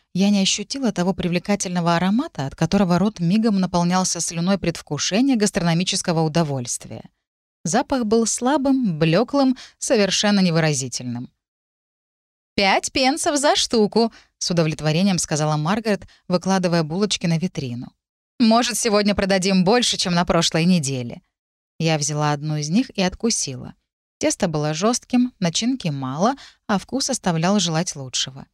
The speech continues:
Наверняка с таким товаром дела в этой пекарне шли неважно, мягко говоря. «Мама», — осторожно начала я, «а мы всегда делаем булочки по этому рецепту?» Маргарет нахмурилась. «По рецепту твоей бабушки, как и весь наш хлеб.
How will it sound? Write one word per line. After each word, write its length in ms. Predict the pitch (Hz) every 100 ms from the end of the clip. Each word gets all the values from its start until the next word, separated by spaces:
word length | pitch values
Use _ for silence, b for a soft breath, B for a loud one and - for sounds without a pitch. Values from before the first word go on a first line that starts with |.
| _ _ _ _
Наверняка 540 | 175 170 185 190 180
с 60 | 151
таким 300 | 165 156 160
товаром 440 | 165 160 233 240
дела 240 | 170 170 180
в 40 |
этой 200 | 170 165
пекарне 420 | 165 165 214 285
шли 220 | 208 - 185
неважно, 500 | 175 147 247 294 208
мягко 300 | 160 - 147
говоря. 420 | 151 147 127 131 _ _ _ _ _ _ _
«Мама», — 540 | 214 233 285 269 147 - _ _ _
осторожно 500 | 170 - 165 165 156
начала 320 | 156 - 175
я, 260 | 165 139 123 - _ _ _ _ _
«а 100 | -
мы 120 | 202 240
всегда 400 | - 262 302 415
делаем 420 | 285 233 214 190
булочки 380 | 254 339 - 226
по 120 | 196
этому 300 | 196 202 202
рецепту?» 640 | 220 - 151 135 - 151 - _ _ _ _ _ -
Маргарет 480 | 156 160 160 160
нахмурилась. 800 | 170 180 156 131 123 - 156 - _ _ _ _ _ _ _
«По 80 | 208
рецепту 480 | 196 - 175 - 440
твоей 360 | 269 226 190
бабушки, 540 | 131 151 233 381 - 277
как 200 | 233 196
и 60 |
весь 220 | 156 170 -
наш 200 | 254 -
хлеб. 380 | 202 147 127